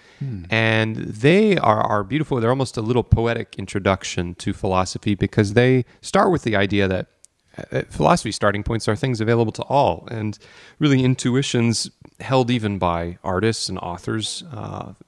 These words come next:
Speaker 2: over the years. And so he really does a, a great job integrating those philosophical insights or drawing those philosophical insights out of, of literature and art.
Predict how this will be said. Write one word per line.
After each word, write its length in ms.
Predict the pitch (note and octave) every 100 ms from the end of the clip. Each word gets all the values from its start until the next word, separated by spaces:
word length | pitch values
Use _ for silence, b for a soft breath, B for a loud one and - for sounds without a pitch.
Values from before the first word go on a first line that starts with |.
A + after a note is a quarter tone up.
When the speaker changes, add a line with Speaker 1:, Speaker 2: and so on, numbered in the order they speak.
| _ -
Speaker 2:
over 220 | A2+ G2+
the 100 | G#2+
years. 540 | A#2 A#2 A2 D3+ - - b b b b b
And 160 | - C3+
so 180 | - C3
he 180 | B2
really 380 | C3 D#3 C#3 G#2+ - _ -
does 360 | B2+ A#2 - - -
a, 180 | G#2+ -
a 60 |
great 260 | G#2 C#3+ C#3
job 480 | - B2 A#2 G2 - - _ _ _ _ _ -
integrating 800 | D3+ D3+ G#2+ G2 F2+ F2 F2 - _ _ _ _
those 260 | A2+ G#2 -
philosophical 800 | - A2 G#2 B2 B2+ - G2 F#2
insights 600 | F#2 F2+ - D#2+ E2+ -
or 60 | F2
drawing 480 | F#2 G#2 B2+ C3+
those 140 | G#2 F#2+
philosophical 560 | G#2 F#2 F#2 F2 F2+
insights 420 | F2+ E2 F#2+ - -
out 240 | G2 G#2+ G#2+
of, 240 | F#2 - -
of 360 | F#2 F2+ -
literature 500 | - A2+ G#2 - G#2
and 100 | F#2 -
art. 460 | G2 G2 G#2+ -